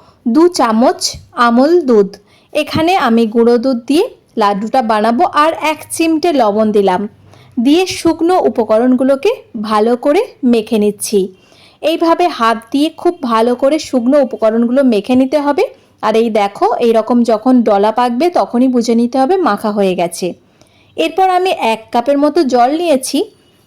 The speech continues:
অল্প অল্প করে জল দিয়ে মাখতে থাকবো, আর একটু পাতলা মতোভাবেই মাখবো। আমার এখানে জল লেগেছে হাফ কাপ পরিমাণ। আমি এক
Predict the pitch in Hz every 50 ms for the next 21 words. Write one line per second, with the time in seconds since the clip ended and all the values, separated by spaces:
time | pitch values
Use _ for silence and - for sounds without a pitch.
0 | _ - 233 233 233 247 247 311 294 269 269 262 269 262 285 285 311 262 240 240
1 | 220 202 208 226 254 294 285 254 226 214 208 - - 285 277 269 269 262 254 254
2 | 320 427 622 - - _ _ _ _ _ _ _ - - 233 233 240 233 - 349
3 | 349 - - 381 370 - 240 214 202 208 247 262 269 269 277 277 277 311 269 294
4 | 285 311 311 302 277 226 214 220 208 214 247 294 466 - - _ _ _ - -
5 | 226 226 233 233 226 233 240 - 254 269 302 381 359 294 - 247 226 208 220 254
6 | 262 262 247 233 233 247 247 - - 392 523 - - _ _ _ _ _ _ -
7 | - 294 302 302 302 - - 302 311 311 - 247 208 196 196 190 185 170 170 170
8 | 196 - _ _ _ _ _ _ - - _ - 269 294 294 349 370 403 427 415
9 | _ _ - - 214 208